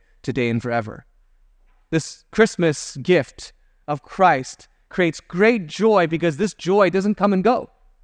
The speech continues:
It's not dependent on circumstances. It's secure because it's based not upon us and what we do or don't do. It's based upon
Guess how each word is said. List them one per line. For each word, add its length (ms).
It's 100
not 180
dependent 440
on 120
circumstances. 840
It's 200
secure 540
because 440
it's 220
based 400
not 180
upon 400
us 320
and 160
what 100
we 140
do 240
or 100
don't 320
do. 300
It's 160
based 320
upon 580